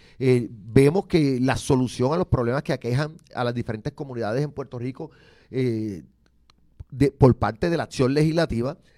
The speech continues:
van por un carril y las necesidades van por otra. Eh,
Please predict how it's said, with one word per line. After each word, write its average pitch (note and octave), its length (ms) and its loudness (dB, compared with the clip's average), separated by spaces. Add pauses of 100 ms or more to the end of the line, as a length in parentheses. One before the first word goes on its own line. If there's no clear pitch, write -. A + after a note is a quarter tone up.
(100)
van B2 240 -12
por D3+ 140 -14
un C3 140 -20
carril C3 400 -16
y - 20 -14
las E3 120 -14
necesidades A#2+ 540 -12
van C3 160 -12
por A#2 180 -14
otra. C#3 300 -14 (500)
Eh, B2+ 240 -2